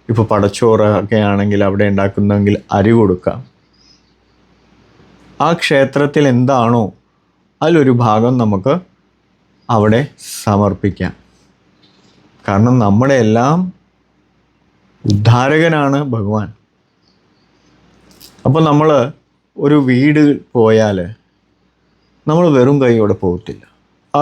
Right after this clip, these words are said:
വീട്ടിലേക്ക് എന്തെങ്കിലും ഫ്രൂട്ട്സോ അല്ലെങ്കിൽ ഏതെങ്കിലും തരത്തിലുള്ള സ്വീറ്റ്സോ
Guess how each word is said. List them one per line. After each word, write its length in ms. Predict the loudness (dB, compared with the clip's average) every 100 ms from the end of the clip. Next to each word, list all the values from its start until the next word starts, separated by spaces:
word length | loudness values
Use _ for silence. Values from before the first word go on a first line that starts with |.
| 2
വീട്ടിലേക്ക് 440 | 2 2 0 2 0
എന്തെങ്കിലും 320 | -2 -4 -6
ഫ്രൂട്ട്സോ 460 | -2 0 0 -2 -2 -2 -6 _ _ _ _ _ -4
അല്ലെങ്കിൽ 240 | 0 2 2
ഏതെങ്കിലും 280 | 0 0 0
തരത്തിലുള്ള 420 | 0 0 0 0 -2
സ്വീറ്റ്സോ 460 | -2 -2 -2 -2 -4